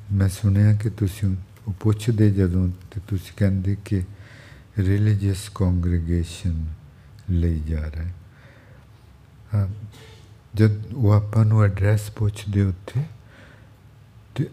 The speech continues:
ਉਹਨਾਂ ਨੂੰ ਸਾਰੀ ਸੀ ਆਈ ਡੀ ਉੱਥੇ border 'ਤੇ ਆ ਕਿ ਤੁਸੀਂ ਕਿੱਥੇ ਜਾ ਰਹੇ, ਉੱਥੇ ਕੀ ਹੁੰਦਾ। ਉਹ ਐਵੇਂ ਨਹੀਂ ਜਾਣ ਦਿੰਦੇ,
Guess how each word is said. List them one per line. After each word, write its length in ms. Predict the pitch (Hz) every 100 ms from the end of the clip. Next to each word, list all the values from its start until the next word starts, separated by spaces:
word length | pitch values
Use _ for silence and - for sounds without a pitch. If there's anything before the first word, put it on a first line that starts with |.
| -
ਉਹਨਾਂ 380 | 131 131 135 131
ਨੂੰ 160 | 123
ਸਾਰੀ 560 | 113 - 123 127 147 143
ਸੀ 360 | 123 - 117 110
ਆਈ 200 | 104 101
ਡੀ 240 | 92 98
ਉੱਥੇ 460 | 95 95 - - 95 104
border 440 | 92 90 90 90
'ਤੇ 400 | 87 - 95 95
ਆ 160 | 101 131 -
ਕਿ 100 | - -
ਤੁਸੀਂ 300 | - - 95 -
ਕਿੱਥੇ 400 | 110 - 107 104
ਜਾ 280 | 92 82
ਰਹੇ, 220 | 85 107 139 -
ਉੱਥੇ 320 | 110 98 - 95
ਕੀ 280 | - 101
ਹੁੰਦਾ। 340 | 101 90 78 76 - - - - - - - - - - - - - - -
ਉਹ 140 | 101
ਐਵੇਂ 280 | 101 104 113
ਨਹੀਂ 260 | 107 110 107 92 - -
ਜਾਣ 240 | 92 92 85
ਦਿੰਦੇ, 460 | 82 87 95 139